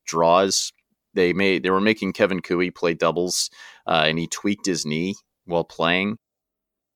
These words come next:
So really, it literally is all fun and games until someone gets hurt, right?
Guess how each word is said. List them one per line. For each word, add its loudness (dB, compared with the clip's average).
So 2
really, 8
it 4
literally 6
is 6
all 6
fun -2
and -2
games 0
until -2
someone -2
gets -2
hurt, -2
right? 0